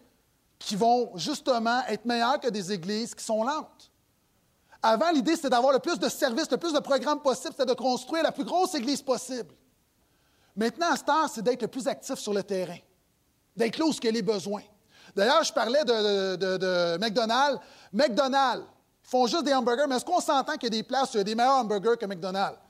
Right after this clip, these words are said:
Denis, tout à l'heure, montrait quelque chose. Merci de me donner ton Blackberry, c'est gentil. Euh, au Bâton Rouge, ok, ils vont m'aimer, là, j'ai pas d'argent, j'ai pas de cote là-dessus.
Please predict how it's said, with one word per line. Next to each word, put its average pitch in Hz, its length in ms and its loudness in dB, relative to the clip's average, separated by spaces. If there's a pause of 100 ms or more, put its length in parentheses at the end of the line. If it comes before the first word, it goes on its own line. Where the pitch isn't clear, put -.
(440)
Denis, 220 260 4
tout - 160 -4
à 226 60 6
l'heure, 247 180 4
montrait 208 280 -2
quelque 208 180 -4
chose. 240 380 0 (1120)
Merci 180 240 -8
de 220 100 -4
me 190 60 -4
donner 180 200 -4
ton 175 140 -4
Blackberry, 170 420 -2
c'est 165 120 -10
gentil. 170 480 -10 (920)
Euh, 156 200 0 (880)
au 240 120 2
Bâton 311 400 2
Rouge, 254 540 -2 (1000)
ok, 175 160 -10
ils 165 60 -4
vont 185 140 0
m'aimer, 202 340 0
là, 240 180 2
j'ai 165 120 -4
pas 214 100 -4
d'argent, 202 340 0
j'ai 190 80 -6
pas 226 100 -2
de - 80 -10
cote 233 180 0
là-dessus. 202 440 -6